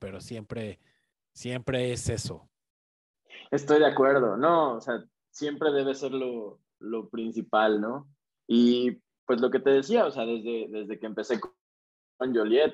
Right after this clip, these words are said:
Speaker 2: siempre ha sido mi intención con, con la música, ¿no? Hacerla, compartirla, ¿no? Quien esté y a quien le guste y quien conecte, está bien chido y, pues, ahorita, justo el dieciocho,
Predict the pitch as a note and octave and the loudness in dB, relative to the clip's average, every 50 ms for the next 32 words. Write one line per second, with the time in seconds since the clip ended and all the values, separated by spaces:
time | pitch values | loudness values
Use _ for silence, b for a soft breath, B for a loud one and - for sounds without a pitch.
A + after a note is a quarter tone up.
0 | - _ _ - - B2 A#2+ - - A#2 B2 B2 A#2 - C3 B2 B2+ B2 A#2+ A#2 | -4 _ _ -12 -10 -10 -10 -8 -6 -4 -2 -2 -2 -2 -4 -4 -4 -4 -6 -6
1 | G#2+ A2 G#2 G#2+ A2 A#2 A#2 - A#2+ A#2 A2 - - _ _ - G#2+ G#2 G#2 G#2+ | -6 -8 -8 -6 -6 -8 -4 -2 -2 -4 -4 -6 -10 _ _ -8 -4 -2 -2 -2
2 | A2+ A2+ A2 A2+ - G2 F#2+ G2+ A2+ A#2 A2 G#2+ - B2 C3+ C#3 D#3 D#3 D#3+ D#3+ | -2 -2 -4 -4 -2 -2 -2 -2 0 0 0 2 2 2 4 4 4 4 2 0
3 | - - _ _ _ _ _ _ _ _ - B2+ B2+ - - G#2+ A#2 - E3+ F3 | -2 -8 _ _ _ _ _ _ _ _ -2 0 2 2 2 2 2 2 2 2
4 | F3+ G3 G#3 G#3+ G#3+ G#3+ G#3 - _ _ _ _ A2 A#2+ C#3 E3+ F#3+ F3+ D3+ C3+ | 4 4 2 2 -2 -6 -10 -16 _ _ _ _ -20 -16 -14 -12 -12 -12 -12 -14
5 | C#3 _ - A#2+ A#2+ A#2+ A#2+ A#2+ A#2 A#2 - C#3 C#3+ D3+ D#3+ D#3+ E3 E3+ E3 C#3+ | -18 _ -8 -4 -4 -4 -4 -4 -8 -6 -2 0 2 4 6 6 6 6 4 4
6 | C3 B2 A#2 - - A#2+ A#2+ A#2+ A2+ G#2+ A#2+ D3 D#3 D3 - E3 D#3 C3+ - C3 | 2 2 2 0 -4 -4 -4 -4 -6 -4 -4 -4 -4 -4 -4 -4 -4 -2 -2 -4
7 | B2 A#2 A2+ A2+ A2 A#2 C3 C#3+ C#3 - - E3 F3 F#3 F#3+ G3 - - _ _ | -6 -6 -6 -8 -6 -6 -6 -8 -6 -4 0 0 0 0 -2 -4 -8 -16 _ _
8 | _ _ - - G2 - - - - A2 A2+ A#2 A#2 A#2 A#2 A#2 A#2 - C#3+ D3 | _ _ -10 -10 -10 -10 -6 -2 0 2 2 4 4 2 2 0 -2 0 2 4
9 | E3 F#3 G3 G3+ D#3+ B2 A2+ - - _ _ _ _ _ _ _ A#2 A2 - - | 4 4 4 4 2 0 -2 -6 -10 _ _ _ _ _ _ _ -12 -12 -12 -14
10 | - _ _ _ _ _ _ _ - G#2 A2 A2+ A#2+ B2 A#2+ A#2+ B2 A#2 A#2 A#2 | -20 _ _ _ _ _ _ _ -6 -4 -2 -2 -2 -4 -2 -4 -4 -2 -2 -2
11 | A2+ A2+ A2+ A2 A2 A2 G#2+ _ _ _ _ _ - C#3+ C3 C3+ - D3 C3+ B2+ | -2 -2 -2 -4 -6 -8 -12 _ _ _ _ _ -8 -8 -8 -2 0 2 4 4
12 | B2+ B2 A#2+ G#2+ G#2 A2+ A#2 A2+ A2 - - A#2 C3 D3 E3 E3+ E3 - - F3+ | 4 2 2 -2 -4 -2 -2 -2 -4 -6 -4 0 0 2 2 0 -2 -4 -6 -4
13 | F3+ F#3+ F#3+ F#3+ F#3+ - | -2 -2 -2 -2 -4 -8